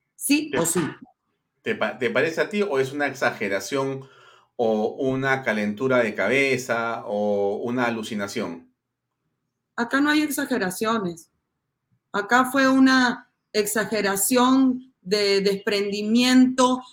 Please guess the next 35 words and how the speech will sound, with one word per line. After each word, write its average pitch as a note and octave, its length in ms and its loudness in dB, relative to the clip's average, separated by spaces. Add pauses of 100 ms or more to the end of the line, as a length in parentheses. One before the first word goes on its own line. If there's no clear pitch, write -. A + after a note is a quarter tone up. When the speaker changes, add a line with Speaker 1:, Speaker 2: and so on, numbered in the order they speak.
(140)
Speaker 1:
de, G3 640 2
de G#3 160 6
bondad G#3 760 6 (320)
y A3 140 -2
de G3+ 180 2
querer A3+ 300 4
ayudar A#3 400 2
a A#3+ 80 2
un A#3+ 140 0
presidente A#3+ 880 0 (240)
en G#3+ 200 -2
noviembre, A#3+ 840 2 (160)
eso C#4 320 -2
fue A#3 120 -2
una A3+ 120 0
exageración, F#3 800 -6 (140)
porque G3 260 -2
lo G#3 140 0
que G#3 100 0
debimos B3+ 460 2
hacer B3+ 240 0
en C4 100 4
su B3+ 100 2
momento A3+ 380 0
fue A#3+ 220 -2
vacarlo A#3 560 2 (240)
y G3+ 80 -6
no A#3 80 -2
estaríamos B3 520 -2
en G#3 120 -8
el F3+ 100 -6
problema G#3 380 -2
que F#3+ 80 -16
estamos G3+ 360 -12
ahora. E3 320 -6